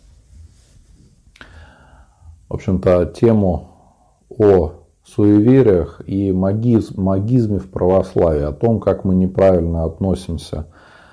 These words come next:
к вере. И я подумал, что бы мне хотелось сказать об этом. А,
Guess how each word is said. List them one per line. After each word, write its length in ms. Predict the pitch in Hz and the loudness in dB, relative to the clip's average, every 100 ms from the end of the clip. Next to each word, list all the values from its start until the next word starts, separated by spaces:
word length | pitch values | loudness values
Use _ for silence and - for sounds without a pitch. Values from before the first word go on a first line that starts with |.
| _ | _
к 80 | - | -6
вере. 500 | 92 117 131 90 - - _ _ _ _ _ _ | 0 4 4 2 -2 -14 _ _ _ _ _ _
И 420 | 90 92 92 87 80 82 _ | -6 -2 0 -2 -4 -12 _
я 140 | 92 95 | -4 -2
подумал, 680 | 95 95 120 123 95 78 - | 0 0 0 2 0 -2 -8
что 240 | - - 104 | -12 -4 -2
бы 120 | 98 | 0
мне 180 | 95 92 | -2 -2
хотелось 500 | 95 - 101 95 92 | -4 -4 -2 -2 -4
сказать 460 | - 113 120 110 | -2 2 2 2
об 180 | 90 82 | -2 -2
этом. 380 | 80 - 78 - _ _ - _ - - _ _ _ | -4 -6 -10 -14 _ _ -20 _ -20 -20 _ _ _
А, 360 | - 80 78 | -8 -6 -6